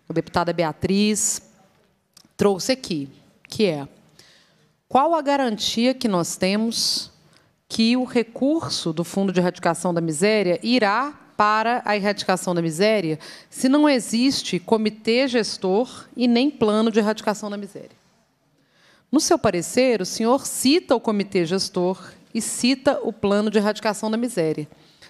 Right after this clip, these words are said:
Só que, como nós mostramos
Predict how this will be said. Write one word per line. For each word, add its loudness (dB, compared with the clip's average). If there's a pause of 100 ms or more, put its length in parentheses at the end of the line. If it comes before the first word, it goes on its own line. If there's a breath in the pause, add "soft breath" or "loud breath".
Só 2
que, -12
como 2
nós 0
mostramos -2